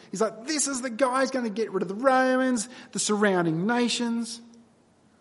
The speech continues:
So he rebukes Jesus because what Jesus just said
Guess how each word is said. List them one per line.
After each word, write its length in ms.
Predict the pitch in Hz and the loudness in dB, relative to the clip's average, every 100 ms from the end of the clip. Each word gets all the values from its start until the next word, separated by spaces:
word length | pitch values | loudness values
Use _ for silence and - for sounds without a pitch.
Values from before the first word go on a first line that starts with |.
| _ _ _ _ _ _ _ _ _ _ _ _ _ _ _ _ _ _ _ _ _ _ _ _ _ _ _ _ _ _ _ _ _ _ _ _ _ | _ _ _ _ _ _ _ _ _ _ _ _ _ _ _ _ _ _ _ _ _ _ _ _ _ _ _ _ _ _ _ _ _ _ _ _ _
So 180 | - 175 | -2 0
he 100 | 196 | 2
rebukes 500 | 214 170 185 277 - | 2 2 0 -2 -2
Jesus 540 | 208 185 127 - - - - _ _ _ _ _ _ _ _ _ _ _ _ _ | -2 -2 -4 -12 -20 -20 -20 _ _ _ _ _ _ _ _ _ _ _ _ _
because 440 | 156 - 135 - - | -14 -12 -12 -12 -14
what 140 | 117 | -14
Jesus 460 | - 170 208 170 147 | -2 0 0 -4 -8
just 220 | 160 - | -8 -6
said 280 | 143 139 | -6 -6